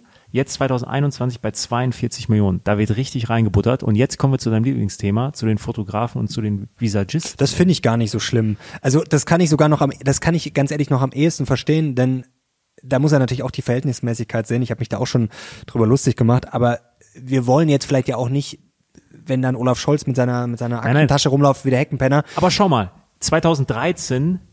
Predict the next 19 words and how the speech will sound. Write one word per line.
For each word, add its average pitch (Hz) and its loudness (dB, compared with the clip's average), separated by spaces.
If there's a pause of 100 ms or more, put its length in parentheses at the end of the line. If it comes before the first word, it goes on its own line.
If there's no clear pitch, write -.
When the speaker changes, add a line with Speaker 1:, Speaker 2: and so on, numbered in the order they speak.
Speaker 1:
lagen 127 2
die 117 -4
Kosten 135 -4
der 117 -2
Bundesregierung, 113 -2
zweitausenddreizehn, 123 0
das 120 -6
sind 143 0
noch 135 2
nicht 139 0
so 131 4
lange 95 0
her, 87 -4
zehn 123 -2
Jahre. 117 0
Speaker 2:
Zehn 127 2
Jahre, 113 -2
ja. 107 -10
Speaker 1:
Und 135 0